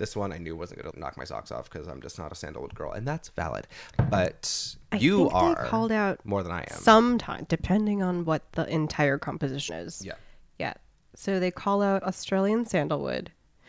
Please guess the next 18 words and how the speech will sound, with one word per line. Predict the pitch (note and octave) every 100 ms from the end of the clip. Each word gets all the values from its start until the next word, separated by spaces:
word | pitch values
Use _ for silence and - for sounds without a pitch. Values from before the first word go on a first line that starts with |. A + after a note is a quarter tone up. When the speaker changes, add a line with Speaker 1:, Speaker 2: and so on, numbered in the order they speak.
| - -
Speaker 2:
I | G#3+
feel | D4 F#4
like | G#4
everyone | F#3 G#3 A#3
automatically | G#3 G3+ E3+ C#3+ F#3+ A#3
says | A#3+ A#3
Australian | A#3 A#3 A#3+ A#3+
sandalwood | A#3+ A#3+ A#3+ A#3
to | G#3
the |
point | F#3+ F#3
where | G3+
I | F3
wonder | F3+
who | F#3 A3 G3
else | F#3+ F#3+
makes | F3+ -
sandalwood. | D3 F3+ A3+ B3